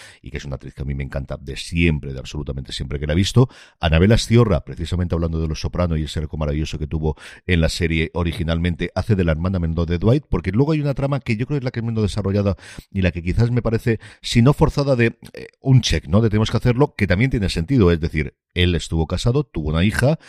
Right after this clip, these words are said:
y en veinticinco años no la ha visto y la ha alejado y no le dejó visitarlo dentro de la cárcel y va a intentar, o ahora ha decidido que va a intentar volver a recuperarla. Y esa es quizás en los tres, cuatro primeros episodios que se han emitido la que creo que falta todavía mucho más por desarrollar,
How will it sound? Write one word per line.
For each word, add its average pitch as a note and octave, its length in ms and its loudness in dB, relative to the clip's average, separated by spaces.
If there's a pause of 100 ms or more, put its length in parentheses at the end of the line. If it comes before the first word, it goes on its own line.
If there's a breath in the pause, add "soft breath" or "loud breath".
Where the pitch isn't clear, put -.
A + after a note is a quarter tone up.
(220 loud breath)
y E2+ 100 2
en D2+ 60 2
veinticinco D#2+ 500 -2
años F#2 220 -2
no D2+ 80 -2
la C2+ 80 -2
ha - 20 -2
visto - 460 -4
y C2+ 160 -14
la C#2+ 160 0
ha - 20 4
alejado F#2 580 2
y D#2+ 120 -8
no D2 160 -2
le D2+ 80 -2
dejó C#2+ 240 -4
visitarlo D2+ 540 -4 (280 loud breath)
dentro E2 340 0
de E2 60 2
la E2 120 2
cárcel A2 460 0
y D#2+ 160 -4
va C#2 320 0
a E2+ 60 2
intentar, E2+ 440 0
o D#2+ 100 2
ahora D#2 180 2
ha - 20 -2
decidido D#2 380 -2
que D#2+ 140 -4
va D2 60 -2
a - 20 0
intentar D2+ 340 -4
volver D2+ 320 -2
a D#2+ 60 0
recuperarla. D#2+ 640 -4 (320 loud breath)
Y C3 140 4
esa D#3+ 120 0
es - 80 -2
quizás D3 320 -2
en C3 120 -2
los A2 240 -2
tres, C#3+ 260 0
cuatro C#3 300 0
primeros A#2 280 -4
episodios G#2 460 -4
que G2+ 100 -8
se F#2+ 120 -10
han G2 40 -2
emitido F#2+ 460 2 (380 loud breath)
la F#2+ 260 2
que F2+ 120 -4
creo A2+ 140 4
que A2 140 0
falta A2 260 0
todavía G2 280 2
mucho G2 240 0
más F#2+ 200 0
por F#2+ 140 -2
desarrollar, F2+ 600 2